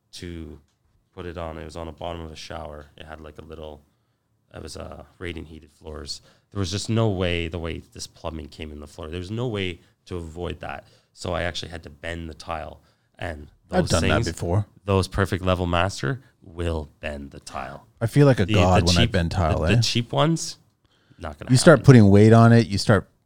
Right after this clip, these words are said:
Speaker 2: shimming it. You start, like, forcing it,
Speaker 1: Eighth an
Speaker 2: hoping
Speaker 1: inch,
Speaker 2: it doesn't
Speaker 1: you know, is
Speaker 2: break.
Speaker 1: kinda, yeah, eighth
Speaker 2: It,
Speaker 1: inch is kinda your
Speaker 2: two foot by four foot tile has got a bow in it.
Speaker 1: Yeah.
Speaker 2: That's a guarantee.
Speaker 1: Yeah, which is, you know, when they go, "Oh, you don't need clips." Mm, you go,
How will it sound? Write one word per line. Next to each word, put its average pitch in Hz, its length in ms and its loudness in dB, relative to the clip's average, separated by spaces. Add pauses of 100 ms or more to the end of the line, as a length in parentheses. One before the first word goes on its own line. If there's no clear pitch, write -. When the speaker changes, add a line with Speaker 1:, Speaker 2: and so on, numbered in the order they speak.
(120)
Speaker 2:
shimming 110 440 4
it. 110 100 6
You 90 160 -2
start, - 340 0
like, 85 140 -6
forcing - 580 0
it, - 40 8
Speaker 1:
Eighth 151 180 8
an 135 120 10
Speaker 2:
hoping 151 320 12
Speaker 1:
inch, 123 100 10
Speaker 2:
it 104 40 2
doesn't 117 220 10
Speaker 1:
you 101 80 8
know, 98 120 4
is 98 80 6
Speaker 2:
break. 123 340 12
Speaker 1:
kinda, - 140 -12 (120)
yeah, 87 240 -4 (120)
eighth 117 180 0
Speaker 2:
It, 104 80 0
Speaker 1:
inch 120 180 0
is 101 100 -4
kinda 101 280 0
your 90 120 -2
Speaker 2:
two 220 160 8
foot 185 240 6
by 127 140 10
four 127 260 6
foot 117 260 4
tile 113 360 8
has 95 160 2
got 98 160 2
a - 20 -2
bow 98 280 4
in 92 80 4
it. 87 220 -2 (300)
Speaker 1:
Yeah. 107 200 -4 (100)
Speaker 2:
That's 139 220 2
a 107 40 4
guarantee. 92 800 2
Speaker 1:
Yeah, 104 260 -4
which 117 360 -4
is, 117 320 -2
you 120 80 2
know, 104 320 2
when 101 600 -6
they 98 120 -4
go, 113 160 -8
"Oh, 139 260 -2
you 92 180 -4
don't 98 160 -4
need 92 200 -6
clips." - 360 -20
Mm, 95 540 -8
you 90 60 -16
go, 85 220 -14